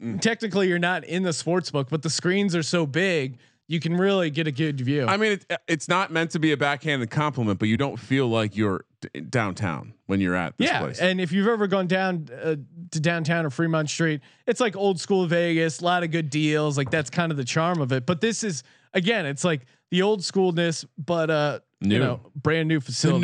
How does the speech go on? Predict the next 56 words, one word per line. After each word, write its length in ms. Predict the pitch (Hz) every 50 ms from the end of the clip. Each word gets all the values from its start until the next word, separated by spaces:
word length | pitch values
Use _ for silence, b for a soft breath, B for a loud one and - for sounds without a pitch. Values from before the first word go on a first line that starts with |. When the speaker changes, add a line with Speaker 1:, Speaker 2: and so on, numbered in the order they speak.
| 185
Speaker 1:
new 120 | 208 226 220
school 420 | - - - 156 165 147 147 143
meets 300 | 151 151 160 156 151 -
the 180 | - 151 143 143
old 300 | 147 165 196 202 180 -
school, 340 | - - 147 127 117 110 98
Sean. 540 | - - 107 98 98 107 120 135 151 156 - -
Speaker 2:
What's 180 | 170 170 -
your 80 | 185 160
second 320 | - 196 185 160 160 143
prop 240 | - 170 156 147 131
bet, 200 | - 139 123 120
Kramer? 300 | - 143 131 127 123 123
Speaker 1:
Well, 240 | 113 123 135 135 127
I'm 80 | 123
going 240 | 123 151 170 170 160
back 220 | 143 143 143 143 -
to 80 | 127
the 80 | 120 113
Jimmy 240 | 104 120 113 110 98
Graham 320 | 92 101 104 113 107 95
well, 200 | 92 87 87 85
because 440 | 82 90 87 - 107 95 92 85 85
whether 340 | 98 107 113 120 131 127 123
it's 160 | 117 - -
in 80 | 120
a 80 | 110 104
garbage 480 | 92 - 107 107 117 110 117 107 92 -
drive 420 | - 107 107 104 104 110 113 104
at 80 | 104 101
the 80 | 107
end 60 | 104
of 80 | 104 101
the 60 | 95
first 320 | - - 98 92 92 - -
half, 400 | 117 120 131 143 143 139 - _ - _
at 80 | - 104
the 80 | 107
end 100 | 101 98
of 40 | 95
the 80 | 92 85
game, 400 | 80 113 117 123 127 135 127 113
or 100 | 104 104
just 280 | 98 110 113 107 - -
any 300 | 98 110 123 143 147 131
time 400 | - 135 123 123 127 120 110 107
where 100 | 101 98
maybe 340 | 95 104 113 120 117 120
they 140 | 113 110 107
decide 400 | 101 95 - - 110 107 107 104
they're 80 | 101 101
gonna 160 | 98 101 98
do 160 | 92 104 104
a 40 | 101
little 140 | 101 98 95
tempo, 640 | - - 117 110 110 107 110 98 90 85 82 b